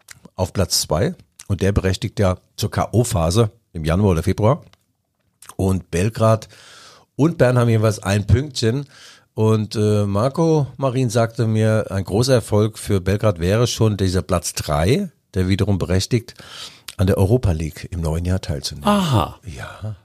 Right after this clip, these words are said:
Speaker 2: Naja, aber trotzdem, die Begehrlichkeiten beim Rückspiel, die werden ja doch, äh,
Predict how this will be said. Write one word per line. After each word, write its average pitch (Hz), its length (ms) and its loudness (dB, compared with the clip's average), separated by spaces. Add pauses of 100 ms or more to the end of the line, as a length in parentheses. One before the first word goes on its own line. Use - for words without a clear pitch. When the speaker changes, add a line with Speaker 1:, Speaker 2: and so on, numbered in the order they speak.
(100)
Speaker 2:
Naja, 131 280 4
aber 82 220 -6
trotzdem, 117 300 2
die 117 100 4
Begehrlichkeiten 131 800 2
beim 131 140 4
Rückspiel, 147 460 0
die 147 160 2
werden 127 280 0
ja 131 220 -2
doch, 131 440 -6
äh, 139 340 -2